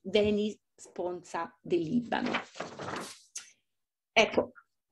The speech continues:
sappiamo che il Cantico, eh, dei Cantici fu letto non solo come una profezia, eh, dell'avvento di Cristo, ma anche come una profezia, eh, e summa di tutta la storia del popolo di Dio, eh, fino al giudizio universale,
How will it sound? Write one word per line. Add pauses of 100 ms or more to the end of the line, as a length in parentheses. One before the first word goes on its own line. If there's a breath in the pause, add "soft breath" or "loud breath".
(120)
sappiamo
che
il
Cantico,
eh,
dei
Cantici
fu
letto
non
solo
come
una
profezia,
eh,
dell'avvento
di
Cristo, (300 loud breath)
ma
anche
come
una
profezia,
eh,
e
summa
di
tutta
la
storia
del
popolo
di
Dio,
eh,
fino
al
giudizio
universale,